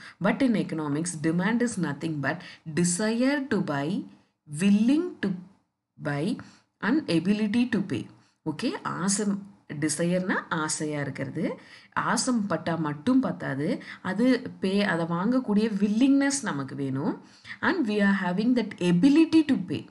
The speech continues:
அதை வாங்கும்போது அதுக்கு உண்டான பணத்தை கொடுக்கறது அளவுக்கு நம்ம கிட்ட இருக்கணும். These are the three important aspect, aspects to remember in law of demand. Desire to buy, willing to buy and ability to pay. இப்போ வந்து, அஹ், உனக்கே ஒரு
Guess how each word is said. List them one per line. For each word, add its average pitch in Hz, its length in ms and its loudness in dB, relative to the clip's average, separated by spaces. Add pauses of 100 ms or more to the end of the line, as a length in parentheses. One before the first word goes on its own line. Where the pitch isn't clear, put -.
(300)
அதை 151 160 -6
வாங்கும்போது 202 600 -2
அதுக்கு 185 260 -4
உண்டான 175 280 0
பணத்தை 202 420 -4
கொடுக்கறது 175 560 -2
அளவுக்கு 165 380 -6 (380)
நம்ம 175 180 -2
கிட்ட 160 220 -6
இருக்கணும். 135 360 -2
These 196 280 -2
are 190 180 0
the 165 100 -2
three 233 300 0
important 185 580 -2
aspect, 170 440 -6 (260)
aspects 156 420 -4
to 165 140 -2
remember 156 420 -6
in 151 160 -6
law 147 120 -4
of 139 160 -8
demand. 131 300 -4 (400)
Desire 175 480 0
to 214 120 0
buy, 220 180 2 (480)
willing 190 320 2
to 220 100 0
buy 175 340 -2
and 165 220 -4
ability 175 500 0
to 233 120 0 (340)
pay. 135 180 -2 (380)
இப்போ 180 200 -4
வந்து, 180 260 0 (320)
அஹ், 170 340 0
உனக்கே 175 380 -2
ஒரு 180 220 0